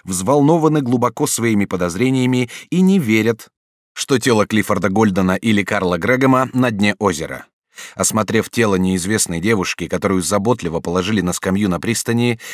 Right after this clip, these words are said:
Хайт увидел, что она молода и красива, и на него странно подействовал не только её вид,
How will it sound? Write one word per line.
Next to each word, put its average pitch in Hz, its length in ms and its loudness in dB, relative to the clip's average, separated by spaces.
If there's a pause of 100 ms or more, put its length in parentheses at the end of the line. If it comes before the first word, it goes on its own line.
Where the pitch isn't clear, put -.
Хайт 160 380 0
увидел, 131 400 2
что 113 240 0
она 120 160 2
молода 113 340 2
и 117 160 -4
красива, 101 800 -6 (300)
и 95 100 0
на 113 80 4
него 135 240 2
странно 147 500 0
подействовал 120 800 0
не 117 140 2
только 147 320 -2
её 90 180 2
вид, 78 400 -8